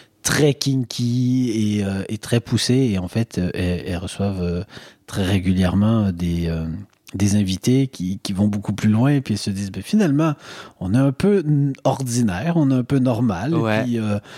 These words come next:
Speaker 1: en comparaison, en fait, en fonction de, de, de, de qui t'entoure, tu, tu, tu, tu trouves une norme différente.
Speaker 2: Ouais.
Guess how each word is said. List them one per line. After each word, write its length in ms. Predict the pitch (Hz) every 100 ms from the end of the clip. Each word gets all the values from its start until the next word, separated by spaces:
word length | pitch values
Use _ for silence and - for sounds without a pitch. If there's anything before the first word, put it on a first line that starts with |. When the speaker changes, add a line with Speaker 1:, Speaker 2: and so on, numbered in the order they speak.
| - - - - -
Speaker 1:
en 160 | 139 -
comparaison, 720 | 160 143 151 156 147 180 170
en 40 |
fait, 300 | - 156 170
en 60 | 139
fonction 320 | 131 117 143
de, 340 | 123 123 117 110
de, 220 | 113 113
de, 220 | 104 110
de 140 | 104 107
qui 220 | - 139
t'entoure, 560 | 120 107 135 165 131 113 _ _ _ _ _
tu, 140 | - 120
tu, 260 | - 135
tu, 200 | 123 - -
tu 160 | - -
trouves 260 | 139 160 156
une 140 | 139
norme 320 | 147 156 156
différente. 580 | 131 131 135 123 - - 123
Speaker 2:
Ouais. 200 | 123